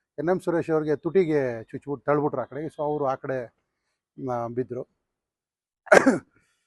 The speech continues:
ಇದು ಏನಕ್ಕಾಯ್ತು, ಹೆಂಗಾಯ್ತು, ಯಾವ ಜಗಳ ಇಲ್ಲ, ನಮಗೂ ಆಂತರ್ಯ ಸತೀಶ್ಗೆ ಯಾವುದೇ ಥರವಾದ ಜಗಳ ಇರಲಿಲ್ಲ. But ಇದಾಗಿದ್ದು ಆಗಬಾರ್ದಾಗಿತ್ತು. ನಲವತ್ತು ವರ್ಷ ಒಂದು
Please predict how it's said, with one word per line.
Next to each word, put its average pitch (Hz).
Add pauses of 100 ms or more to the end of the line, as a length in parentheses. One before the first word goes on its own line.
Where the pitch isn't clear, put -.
(220)
ಇದು 196
ಏನಕ್ಕಾಯ್ತು, 180
ಹೆಂಗಾಯ್ತು, 170
ಯಾವ 139
ಜಗಳ 147
ಇಲ್ಲ, 143
ನಮಗೂ 147
ಆಂತರ್ಯ 139
ಸತೀಶ್ಗೆ 127
ಯಾವುದೇ 120
ಥರವಾದ 120
ಜಗಳ 113
ಇರಲಿಲ್ಲ. 110 (760)
But 160
ಇದಾಗಿದ್ದು 165
ಆಗಬಾರ್ದಾಗಿತ್ತು. 139
ನಲವತ್ತು 139
ವರ್ಷ 131
ಒಂದು 123